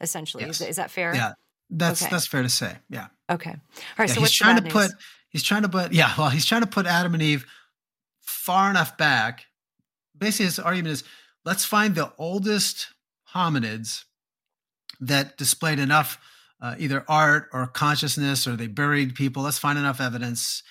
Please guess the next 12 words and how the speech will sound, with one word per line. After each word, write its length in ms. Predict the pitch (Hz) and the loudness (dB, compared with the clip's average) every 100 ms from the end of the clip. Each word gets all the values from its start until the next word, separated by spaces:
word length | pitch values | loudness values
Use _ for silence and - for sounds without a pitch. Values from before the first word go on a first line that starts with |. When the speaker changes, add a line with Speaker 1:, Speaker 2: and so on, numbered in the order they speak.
| - - | -18 -4
Speaker 2:
So 240 | - 139 | 0 0
whatever 340 | 143 180 220 | 2 2 2
cup-, 320 | 214 202 196 - | 0 -2 -2 -6
whatever 380 | 151 170 190 | -4 0 0
hominids 680 | 143 180 175 165 156 135 127 - - | 2 2 0 -2 -2 -4 -8 -12 -10
we 140 | 151 135 | -6 -2
can 400 | 135 127 131 - _ - | 0 0 -2 -10 _ -8
kind 160 | 156 139 | -4 -2
of 80 | |
find 200 | 156 147 | 2 2
evidence 300 | 139 151 156 | 2 -2 -4
for, 400 | - 156 156 160 | -4 -4 -4 -6